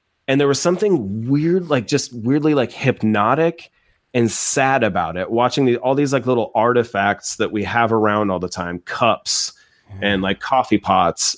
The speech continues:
Speaker 1: all become dislodged as water fills up. And so this abstract kind of thing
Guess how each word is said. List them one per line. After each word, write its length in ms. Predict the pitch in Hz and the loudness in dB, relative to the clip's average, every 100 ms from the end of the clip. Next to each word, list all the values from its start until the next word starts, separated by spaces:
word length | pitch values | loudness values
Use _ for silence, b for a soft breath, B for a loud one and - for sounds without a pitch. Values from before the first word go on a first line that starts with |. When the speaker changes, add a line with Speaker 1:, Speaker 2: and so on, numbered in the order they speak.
| - | 0
Speaker 1:
all 140 | 117 | 2
become 300 | 113 117 110 | 2 2 0
dislodged 920 | 95 117 - 113 110 113 110 107 95 80 | 2 0 0 0 2 2 2 0 -4 -2
as 220 | 104 87 | -2 -2
water 500 | 92 98 110 110 104 | -4 -2 0 0 0
fills 340 | - 90 90 | -2 -4 -2
up. 280 | 90 85 - _ _ _ _ _ 127 | -6 -6 -10 _ _ _ _ _ -2
And 140 | 123 | 0
so 200 | - 135 | 2 2
this 240 | 131 156 - | 2 -2 0
abstract 960 | 123 147 147 - - 123 117 - - - | 0 2 0 -2 0 2 0 -2 -8 -8
kind 200 | - 120 | -2 2
of 100 | 104 | 0
thing 640 | - - 160 104 95 98 | -2 -2 0 0 -2 -6